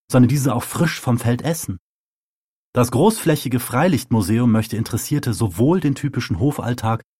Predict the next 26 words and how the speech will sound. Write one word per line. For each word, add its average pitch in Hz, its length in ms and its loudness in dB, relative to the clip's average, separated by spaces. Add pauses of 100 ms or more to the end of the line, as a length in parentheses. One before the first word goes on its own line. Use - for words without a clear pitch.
als 127 180 0
auch 123 180 -2
Historisches 95 640 -4
näher 82 260 -2
bringen. 73 340 -8 (960)
Bereits 123 380 2
im 151 120 4
Mittelalter 95 600 0
war 85 120 -2
die 90 80 -2
Domäne 95 340 2
Dahlem 98 380 0
ein 92 100 -2
bekanntes 110 480 -2
Rittergut 87 560 -4 (280)
und 82 120 -4
wurde 113 180 4
über 110 120 4
die 107 80 2
Jahrhunderte 127 520 2
von 117 140 -2
verschiedenen 123 500 -2
Besitzern 113 460 0
und 104 60 -2
Besitzerinnen 95 640 -2
bewirtschaftet. 92 720 -6